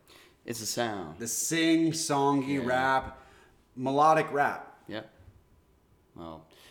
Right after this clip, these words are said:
Speaker 1: comparing it to now what melodic rap would be, I mean, I feel like it's more mumble, auto-tuned rap, but I think for him, lyrics, like we even have up here, uh, "Buzz So Big,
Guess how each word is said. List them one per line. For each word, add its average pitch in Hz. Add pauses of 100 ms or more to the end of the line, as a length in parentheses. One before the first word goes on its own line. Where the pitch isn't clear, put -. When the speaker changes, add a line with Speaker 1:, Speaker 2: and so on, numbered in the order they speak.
(120)
Speaker 1:
comparing 143
it 117
to 113
now 110
what 104
melodic 101
rap 87
would 85
be, 87
I 95
mean, 95 (720)
I 107
feel 107
like 95
it's -
more 90 (100)
mumble, 117
auto-tuned 95
rap, 92
but 87 (720)
I 107
think 139
for 107
him, 139
lyrics, 131
like 113 (240)
we 117
even 107
have 107
up 101
here, 107 (480)
uh, 101
"Buzz 117
So 123
Big, 120